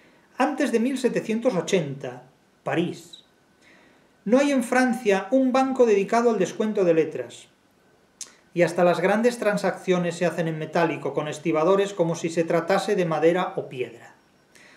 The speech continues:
La única corporación comparable a las holandesas e inglesas, tú siempre pensando en Holanda y en Inglaterra, se hace esperar casi dos siglos, y es la Compañía de Aguas <clears throat> de París,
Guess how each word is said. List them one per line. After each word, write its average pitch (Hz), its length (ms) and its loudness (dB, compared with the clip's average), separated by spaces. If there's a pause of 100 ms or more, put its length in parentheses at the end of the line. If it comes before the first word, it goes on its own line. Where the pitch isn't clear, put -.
(160)
La 170 140 4
única 262 300 0
corporación 208 600 2
comparable 175 520 0
a - 20 4
las 160 200 2
holandesas 165 540 -2
e 220 40 -6
inglesas, 175 520 -2
tú 165 120 -4
siempre 165 280 -2
pensando 156 400 -4
en 147 80 -8
Holanda 143 320 -2
y 139 120 -6
en 131 80 -10
Inglaterra, 123 500 -10 (640)
se - 180 2
hace 208 160 4
esperar 220 400 0
casi 208 240 -4
dos 190 160 0
siglos, 143 600 -6
y 185 80 4
es 202 260 0
la 165 400 -2 (140)
Compañía 170 760 0
de 202 160 4
Aguas 208 600 2 (120)
<clears throat> 233 300 4
de 180 100 0
París, 226 480 0